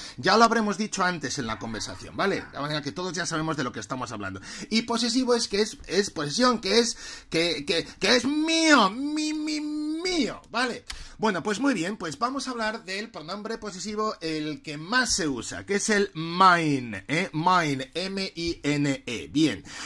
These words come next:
mine es siempre mine, es decir, no es the mine, ¿eh? El mío no es the mine y tampoco es mines con la S. No, no, mine es siempre mine, ¿vale?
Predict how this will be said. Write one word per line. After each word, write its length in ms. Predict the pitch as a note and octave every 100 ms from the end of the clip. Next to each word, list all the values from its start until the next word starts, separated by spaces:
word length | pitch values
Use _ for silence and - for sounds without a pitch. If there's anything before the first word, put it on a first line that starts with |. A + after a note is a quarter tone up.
| - -
mine 600 | G#3 C4+ C4 B3 B3+ - - -
es 260 | A#3 A#3+ -
siempre 600 | - A#3+ A3 G#3 G#3+ G#3+
mine, 560 | A#3 C#4 A#3+ C3+ G2 -
es 160 | G3 F#3+
decir, 480 | A3 C4 B3+ C3+ - _ - - - D#3+
no 440 | E3+ F3 G3 A3
es 400 | A#3 B3+ B3+ - D#3 C#3
the 160 | F#3+
mine, 640 | F#3 G#3 B3 F#3 C3+ B2 G2
¿eh? 260 | D3 G#3+ -
El 180 | C3+ C#3
mío 260 | G#3+ A#3+ A3+
no 200 | G3+ F#3+
es 200 | F#3+ - C3+
the 140 | F#3
mine 520 | F#3 A#3 F#3+ D3+ E3 - - -
y 120 | A3+
tampoco 580 | A#3+ F3 - F#3+ G3+ F#3+
es 320 | D#3+ G3 - - -
mines 840 | E3+ G#3 A#3 A3 F3 C#3 B2+ - -
con 260 | C#3+ C#3+
la 160 | D#3 A3+
S. 420 | C4 - A2+ G2
No, 160 | D#3 F3+
no, 180 | E3+ C#3
mine 500 | D#3+ A#3 C4 C4+ B3+
es 80 | -
siempre 600 | F3 E3+ E3 F3 E3+ C#3+
mine, 500 | C#3 C#3 G#2+ D#2+ - -
¿vale? 400 | F3+ A#3 G#3+